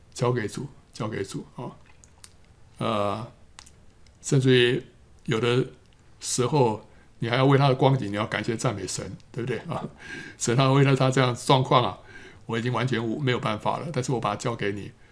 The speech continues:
我相信必有你的美意，他在你的手中，他必不失落哦。所以你用祷告拖住他，祷告拖住他，时候到了，神就会做工哦，神就会做工。所以对神要有信心，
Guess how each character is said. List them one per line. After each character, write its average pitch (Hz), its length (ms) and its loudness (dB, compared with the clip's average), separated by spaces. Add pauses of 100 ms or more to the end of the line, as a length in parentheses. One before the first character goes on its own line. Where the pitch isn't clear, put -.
(220)
我 131 80 -6
相 135 180 0
信 131 140 2
必 135 140 2
有 113 120 -2
你 107 140 -6
的 101 100 -6
美 95 240 -8
意， 101 260 -8
他 139 60 -8
在 127 140 -2
你 107 100 -10
的 110 140 -8
手 95 240 -6
中， 113 300 -8 (640)
他 117 260 -2
必 131 240 2
不 123 160 -4
失 117 260 -4
落 113 360 -6
哦。 95 180 -10 (420)
所 135 160 2
以 139 40 8
你 143 40 8
用 147 160 8
祷 104 160 4
告 120 160 2
拖 127 260 2
住 127 160 0
他， 107 300 -6 (580)
祷 117 160 -2
告 127 120 0
拖 123 180 -2
住 120 140 -4
他， 110 160 -6
时 - 180 -2
候 135 160 0
到 127 200 0
了， 101 160 -10 (300)
神 - 260 -6
就 131 120 -2
会 202 100 -4
做 117 260 -6
工 101 280 -10 (600)
哦， 95 200 -10 (1200)
神 - 160 -6
就 120 100 2
会 110 80 -2
做 98 180 -6
工。 104 200 -10
所 131 140 -6
以 123 60 -4
对 139 160 2
神 107 260 -2
要 123 140 -2
有 98 220 -10
信 110 300 -8
心， 98 300 -8